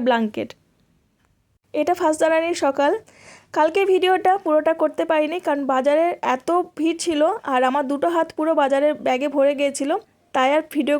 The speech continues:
করিনি, বাড়ি চলে এসেছিলাম। রান্নার জন্য বানানো হবে মাটন বিরিয়ানি, তাই মাটনটাকে ধুয়ে রেডি করে রেখেছিলাম। এদিকে পেঁয়াজ টিয়াজ কেটে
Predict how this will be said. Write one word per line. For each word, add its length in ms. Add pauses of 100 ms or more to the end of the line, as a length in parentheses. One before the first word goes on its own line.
করিনি, 260 (100)
বাড়ি 200
চলে 220
এসেছিলাম। 400 (440)
রান্নার 420
জন্য 140 (100)
বানানো 320
হবে 160 (140)
মাটন 240 (100)
বিরিয়ানি, 420 (340)
তাই 120 (100)
মাটনটাকে 460 (100)
ধুয়ে 240
রেডি 260
করে 220
রেখেছিলাম। 440 (260)
এদিকে 300
পেঁয়াজ 280
টিয়াজ 240
কেটে 200